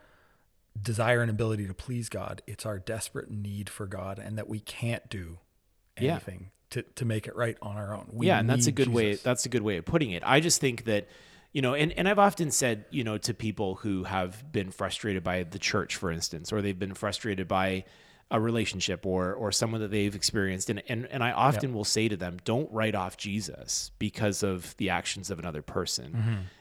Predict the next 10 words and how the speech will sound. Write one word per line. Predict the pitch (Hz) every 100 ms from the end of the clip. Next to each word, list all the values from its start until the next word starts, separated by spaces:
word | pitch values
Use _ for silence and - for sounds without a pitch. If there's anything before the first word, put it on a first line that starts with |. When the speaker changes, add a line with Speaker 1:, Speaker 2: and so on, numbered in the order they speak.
| -
Speaker 2:
Explore | 113 - - 117 131 139 117
and | 98
find | 107 107 98
out |
who | 90 95
Jesus | 101 98 92 -
is | 87 82
yourself. | 78 - 90 65 - - -
Speaker 1:
Yeah. |
Speaker 2:
Don't, | 110 120 123